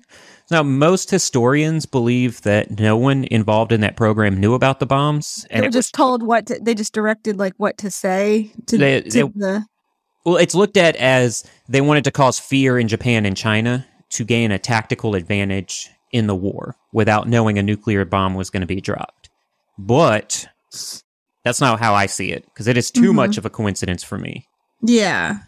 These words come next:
Speaker 1: Especially
Speaker 2: I
Speaker 1: the last part.
Speaker 2: Like, the higher up people had to have directed her to write this script, but not told her why, or kinda gave her that little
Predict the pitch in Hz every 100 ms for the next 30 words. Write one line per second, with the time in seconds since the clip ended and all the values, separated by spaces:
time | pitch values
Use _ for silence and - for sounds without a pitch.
0 | _ _ - - 147 233 269 233 104 107
1 | 127 - 165 165 - _ _ _ _ -
2 | _ _ _ - 269 277 302 277 370 392
3 | 294 330 240 - _ - 277 247 214 196
4 | 196 208 - 226 214 208 202 190 208 196
5 | 190 - 190 185 208 185 175 208 185 185
6 | - 180 175 - 196 - 214 202 220 -
7 | 233 226 226 190 180 208 185 170 139 135
8 | 202 185 - - 254 226 202 202 220 202
9 | 196 - _ _ - 208 220 214 202 196
10 | 185